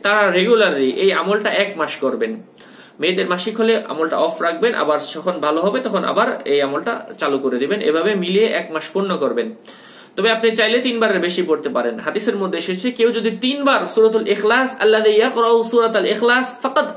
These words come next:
মাররাতান সালাসা, সালাসা, সালাসা মাররাতিন, যে ব্যক্তি মাত্র তিনবার সূরাতুল ইখলাস পাঠ করবে, আল্লাহ সুবহানাহু ওয়া তাআলা তাকে ইউতিহি,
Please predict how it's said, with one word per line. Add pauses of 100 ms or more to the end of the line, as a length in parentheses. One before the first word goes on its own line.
(320)
মাররাতান (260)
সালাসা, (360)
সালাসা, (340)
সালাসা
মাররাতিন, (1300)
যে
ব্যক্তি
মাত্র (100)
তিনবার
সূরাতুল
ইখলাস (100)
পাঠ
করবে,
আল্লাহ
সুবহানাহু
ওয়া
তাআলা
তাকে (200)
ইউতিহি,